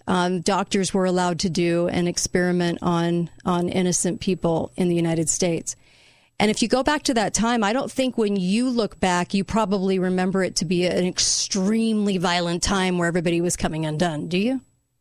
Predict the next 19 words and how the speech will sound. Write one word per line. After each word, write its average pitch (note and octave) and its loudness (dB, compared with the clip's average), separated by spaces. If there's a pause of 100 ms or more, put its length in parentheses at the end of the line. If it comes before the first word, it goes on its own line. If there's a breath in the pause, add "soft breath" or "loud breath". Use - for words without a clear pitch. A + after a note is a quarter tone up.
(1120)
So C4 2
there's B3 -2
really C#4 0
no C#4+ 0
difference. A#3 -2
And G3+ 0
today A3 0
we're A3+ -2
just G#3 -2
being G#3 0
told G#3 0
we're G3+ 0
racist. G3 0
<laughs> A#3 -2
Back B3+ 0
then C4+ 0
we B3 0
were G#3+ 0
thugs, F#3+ -2